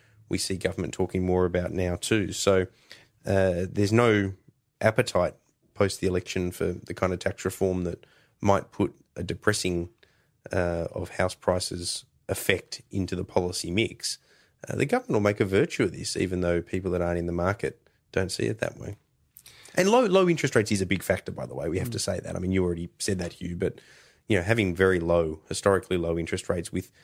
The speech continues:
Speaker 1: near certainty that they're gonna stay there for some time to come, uh, that makes it easier for people to try to buy a home at one level, even though borrowing is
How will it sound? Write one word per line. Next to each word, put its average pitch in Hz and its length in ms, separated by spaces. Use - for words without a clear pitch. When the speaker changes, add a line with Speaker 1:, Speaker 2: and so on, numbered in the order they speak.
Speaker 1:
near 101 340
certainty 98 480
that 90 120
they're 90 100
gonna 85 140
stay 92 260
there 87 140
for - 140
some 92 180
time 87 220
to 87 60
come, - 340
uh, 87 60
that 107 400
makes 87 320
it 87 100
easier 87 320
for - 140
people 87 260
to 82 80
try 87 260
to 82 180
buy 117 240
a 90 100
home 90 480
at 92 240
one 87 140
level, 101 260
even 87 180
though 82 260
borrowing 95 580
is - 180